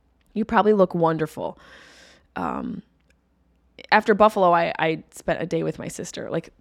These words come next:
less than forty-eight hours.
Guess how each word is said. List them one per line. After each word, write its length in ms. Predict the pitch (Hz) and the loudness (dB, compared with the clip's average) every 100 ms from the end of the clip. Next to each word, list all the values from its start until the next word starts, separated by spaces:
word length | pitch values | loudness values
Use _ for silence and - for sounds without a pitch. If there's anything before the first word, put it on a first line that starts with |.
| _ | _
less 720 | 180 175 175 170 - - - - | -6 0 2 0 -4 -14 -18 -18
than 560 | - 160 143 147 160 - _ _ _ _ _ _ _ _ | -10 -6 -6 -6 -10 -16 _ _ _ _ _ _ _ _
forty-eight 500 | - 190 160 101 107 | -2 2 2 0 -2
hours. 480 | - 87 - - | -4 -6 -8 -12